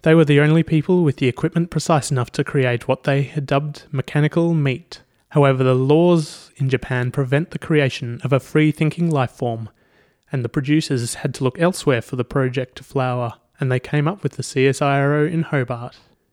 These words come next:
The trouble being, the mechanical meat used to make the brain, just like real meat, had a shelf life. It would only last four days outside a body, and it seemed now that it would not withstand the change in pressure during air transportation.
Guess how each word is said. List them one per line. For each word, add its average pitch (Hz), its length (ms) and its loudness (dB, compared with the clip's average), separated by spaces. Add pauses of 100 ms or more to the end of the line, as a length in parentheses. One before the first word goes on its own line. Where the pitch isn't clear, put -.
(140)
The - 100 -8
trouble 151 260 2
being, 117 340 -2 (360)
the - 80 -10
mechanical 143 480 0
meat 139 240 2
used 139 320 -2
to 127 60 -2
make 131 220 0
the 143 60 -2
brain, 120 480 -4
just - 460 -6
like 143 240 -6
real 123 220 0
meat, 120 400 -10 (200)
had 151 140 -2
a 151 60 0
shelf 220 400 -4
life. 117 360 -6 (520)
It 139 120 -8
would 135 140 4
only 170 300 4
last 143 340 0
four 151 260 4
days 139 280 4
outside 135 380 0
a 131 40 -4
body, 123 440 -2 (420)
and 135 100 0
it 131 100 0
seemed 151 360 4
now 135 240 2
that 135 200 -4
it 139 120 -2
would 131 240 -2
not 160 240 -2
withstand 143 580 -2
the 127 60 -6
change 143 400 0
in 139 140 0
pressure 151 360 2
during 131 460 0
air 143 160 2
transportation. 127 880 -6